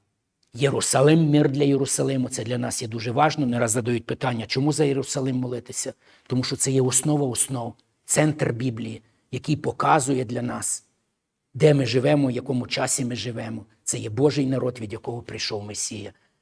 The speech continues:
І тому наш обов'язок, тих, хто є в церкві, хто, можливо, себе і не відносить до ізраїльського народу, але відносить до Божих людей, це наш обов'язок через Біблію молитися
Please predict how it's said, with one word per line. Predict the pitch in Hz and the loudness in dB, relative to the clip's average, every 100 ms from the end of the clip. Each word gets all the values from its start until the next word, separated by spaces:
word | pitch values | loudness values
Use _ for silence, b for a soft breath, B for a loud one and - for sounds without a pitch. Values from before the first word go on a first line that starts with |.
| _ | _
І | - | -6
тому | - 139 151 | 0 6 8
наш | 147 147 - | 8 6 4
обов'язок, | 143 143 143 117 - - - _ _ _ _ _ _ _ _ - | 6 8 8 6 -6 -10 -18 _ _ _ _ _ _ _ _ -8
тих, | - 139 | -4 -2
хто | - | 0
є | 143 139 | 2 4
в | |
церкві, | - 151 127 120 110 | 2 0 0 -4 -10
хто, | - 135 | -4 0
можливо, | 135 143 143 | 2 4 4
себе | 135 147 135 | 4 2 2
і | 139 | 2
не | 147 | 2
відносить | 143 135 156 - 135 | 2 4 4 4 2
до | 139 | 2
ізраїльського | 113 123 123 107 - 123 | 2 -2 -4 -6 -8 -6
народу, | 120 117 107 107 B B B | -4 -4 -6 -8 B B B
але | 120 123 | -2 0
відносить | 131 139 147 143 117 | 4 6 6 2 -2
до | 131 | -2
Божих | 127 143 131 127 | 2 0 0 -6
людей, | 120 107 135 156 160 B B | -6 -4 0 0 -2 B B
це | - 127 | -6 -2
наш | 127 143 - | 2 0 2
обов'язок | 135 120 147 127 107 110 | 0 6 6 6 -2 -8
через | - 113 101 | -6 -6 -6
Біблію | 107 131 156 139 123 123 B - | -4 -2 -2 -2 -6 -8 B -4
молитися | 131 123 131 143 143 135 - 107 | -2 0 2 2 0 -6 -8 -8